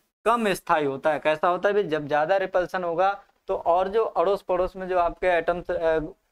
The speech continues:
ग्रुप और एटम्स लगे हुए हैं, वो क्या होंगे?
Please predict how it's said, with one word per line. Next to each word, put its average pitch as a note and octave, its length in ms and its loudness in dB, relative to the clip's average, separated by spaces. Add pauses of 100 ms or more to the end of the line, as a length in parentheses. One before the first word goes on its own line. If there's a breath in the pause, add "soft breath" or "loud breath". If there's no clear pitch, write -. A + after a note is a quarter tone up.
ग्रुप E3 340 0
और E3 200 2
एटम्स E3+ 380 0
लगे E3 220 -2
हुए D#3+ 260 -2
हैं, F#3+ 200 -4 (280 soft breath)
वो E3+ 120 0
क्या F#3 180 0
होंगे? F#3 420 0